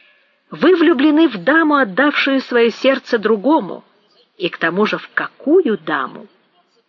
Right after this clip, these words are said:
Такую надменную и скрытную, что если бы вы своим постоянством и стараниями даже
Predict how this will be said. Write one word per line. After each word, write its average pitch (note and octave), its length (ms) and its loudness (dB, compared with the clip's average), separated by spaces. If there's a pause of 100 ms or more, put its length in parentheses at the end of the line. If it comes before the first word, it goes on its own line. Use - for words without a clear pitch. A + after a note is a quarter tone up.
(220)
Такую G3 380 0
надменную F#3 720 -2
и D#3 40 -4
скрытную, - 800 -4 (680)
что - 220 -2
если D#4 380 2
бы C#4+ 160 2
вы C#4 220 2
своим A#3+ 400 -2
постоянством A3+ 920 -2
и A3 160 -6
стараниями G3+ 880 -2 (460)
даже B3 420 2